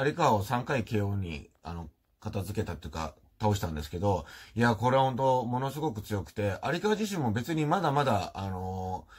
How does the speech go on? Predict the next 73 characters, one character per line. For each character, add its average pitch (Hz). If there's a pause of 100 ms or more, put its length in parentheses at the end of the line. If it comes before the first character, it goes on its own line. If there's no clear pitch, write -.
(240)
下 151
降 170
性 180
の 170
選 185
手 156
じ 135
ゃ 104
な 113
く 107
て、 87
あ 98
の、 104
元 156
チ 131
ャ 147
ン 127
ピ 110
オ 92
ン、 78 (840)
ま 123
あ、 120
パ 143
ン 139
チ 151
力 131
だ 104
っ -
て 101
強 110
い 104
し、 98
た 220
だ 214
ね、 170
ち 208
ょ 196
っ -
と 170
打 143
た 180
れ 202
脆 202
い -
と 147
こ 113
ろ 107
は 101
あ 120
る 131
ん 107
で 92
す 80
け 92
れ 87
ど 87
も、 110 (260)
僕 170
こ 208
の 214
試 214
合 208
す 160
ご 180
い -
注 156
目 156
し 143
て 156
て、 107
有 196
川 220
が、 110